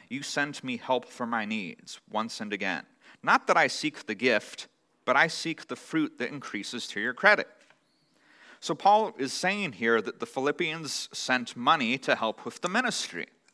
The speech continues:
And Paul is glad that they were doing that, but he says, "Not so much that I'm glad that I have money for food while I'm working,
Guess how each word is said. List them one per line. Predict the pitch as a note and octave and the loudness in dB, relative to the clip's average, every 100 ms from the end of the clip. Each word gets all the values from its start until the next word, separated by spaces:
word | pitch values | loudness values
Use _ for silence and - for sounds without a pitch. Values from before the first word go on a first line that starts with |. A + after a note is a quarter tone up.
| _ _ _ _ _ _ _ _ _ - | _ _ _ _ _ _ _ _ _ -8
And | C3+ C3+ | -8 0
Paul | D#3 D#3+ D3 | 2 4 2
is | G#2+ | -2
glad | - C3 F3 F3 B2+ | 2 6 6 6 2
that | C3+ | 0
they | D3 | 2
were | C#3+ | 4
doing | A#2 F#3 A3 B2+ | 2 -2 -6 0
that, | G#2+ A#2 - | 4 4 2
but | C3+ | -6
he | F#3 | -4
says, | G3+ G3 F3+ C3+ - | -4 0 0 -2 0
"Not | E3 A3+ - | 4 6 4
so | - F3+ | -4 -2
much | D#3 E3 - | 2 0 0
that | C#3 | 4
I'm | C#3 D3+ | 6 6
glad | B2+ C#3+ D3 C3 | 6 8 8 6
that | B2+ | 6
I | C3 C#3 | 6 6
have | C#3 C3 A2 - - - _ _ _ _ _ | 8 6 6 -4 -16 -20 _ _ _ _ _
money | A2 C#3 D#3 C#3+ | 2 4 4 0
for | - B2 | -2 -2
food | - - D3 D#3+ C3+ G#2+ | -2 -2 0 2 0 2
while | A#2+ A#2 | 2 4
I'm | A2 G2+ | 2 0
working, | A2 G3+ G#3+ A#2+ G2 B2 | 2 2 2 0 -2 -4